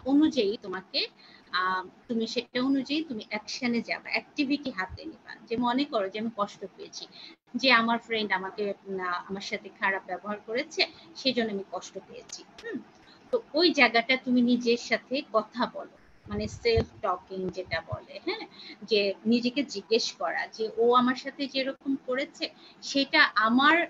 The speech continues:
রে-, আমি এই জায়গা থেকে কতটুকু রেসপন্সিবল, আ-, আমি, আ-, আমি এবং সে কত। তো আমার জায়গা থেকে যদি মনে হয় যে আমার, আহ, এ-, এটা আমার আসলে করাটা ঠিক হয় নাই, then হচ্ছে তুমি চাইলে নিজেকে জিজ্ঞেস করো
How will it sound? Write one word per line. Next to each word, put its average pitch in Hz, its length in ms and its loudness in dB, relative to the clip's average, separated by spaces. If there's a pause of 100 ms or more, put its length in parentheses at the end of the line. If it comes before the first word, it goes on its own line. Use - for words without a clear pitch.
রে-, 247 260 6
আমি 269 400 2
এই 254 100 2
জায়গা 240 240 2
থেকে 247 320 -4
কতটুকু 247 480 -6
রেসপন্সিবল, 240 800 -6 (320)
আ-, 202 180 -2
আমি, 240 280 2 (160)
আ-, 180 160 -2
আমি 208 340 2 (260)
এবং 214 160 -2
সে 311 300 0
কত। - 120 0 (1000)
তো 240 160 0
আমার 262 280 6
জায়গা 320 240 6
থেকে 320 300 -2
যদি 262 280 2
মনে 269 360 6
হয় 170 280 -2 (300)
যে 233 180 4
আমার, 226 440 4 (960)
আহ, 196 540 4
এ-, 226 80 4 (120)
এটা 226 260 4
আমার 220 260 2
আসলে 214 400 0
করাটা 220 480 0
ঠিক 254 280 -6
হয় 180 180 -6
নাই, 185 220 -6 (400)
then 294 300 4
হচ্ছে 226 200 -6
তুমি 214 220 -6
চাইলে 220 380 -2
নিজেকে 330 380 -2
জিজ্ঞেস 247 360 -4
করো 170 340 -12